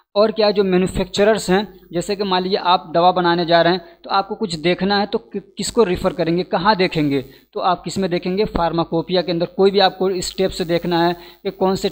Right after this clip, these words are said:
test इसके अंदर यूज़ करेंगे, कौन सा process use करेंगे, कौन से materials use करेंगे, आपको ढूंढना है। जैसे कि मान लीजिए आपको meaning देखनी रहती है तो आप dictionary के अंदर देखते हैं।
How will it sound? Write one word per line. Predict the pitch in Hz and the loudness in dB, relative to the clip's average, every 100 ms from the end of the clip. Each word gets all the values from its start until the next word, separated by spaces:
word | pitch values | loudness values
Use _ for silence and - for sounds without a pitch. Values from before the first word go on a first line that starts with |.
| - | -2
test | 185 175 190 | -2 -2 -6
इसके | - 185 | -6 -4
अंदर | 180 170 | -2 0
यूज़ | 180 - | -2 -2
करेंगे, | 175 170 170 170 - - - | -2 0 0 0 -4 -16 -6
कौन | 196 | -4
सा | 196 196 | -2 -4
process | - - - 196 - 180 | -2 -2 0 -2 -2 -2
use | 185 - | -4 -2
करेंगे, | 175 170 175 | -2 0 -2
कौन | - 190 180 | -2 -2 -2
से | 196 | -2
materials | 175 170 170 170 190 185 | -2 -2 -2 0 -2 -2
use | 185 175 | -4 -2
करेंगे, | 185 175 175 | -2 -2 -2
आपको | 180 170 190 - _ _ _ - | -2 -4 -6 -10 _ _ _ -2
ढूंढना | 170 180 202 196 | 0 2 2 2
है। | 202 - - - | 0 -4 -14 -6
जैसे | 185 214 | -4 -2
कि | 208 | -2
मान | 196 196 | -2 0
लीजिए | 208 196 | 2 2
आपको | 185 220 | 0 -2
meaning | 196 185 196 196 | 0 0 0 2
देखनी | 190 175 196 | 0 0 0
रहती | 190 190 | 0 0
है | 196 | -2
तो | 185 | 0
आप | 180 151 | -2 -4
dictionary | 160 185 185 190 | -8 -4 -2 -2
के | |
अंदर | 185 180 170 | 0 0 2
देखते | 170 165 180 | 0 0 -2
हैं। | 160 | -2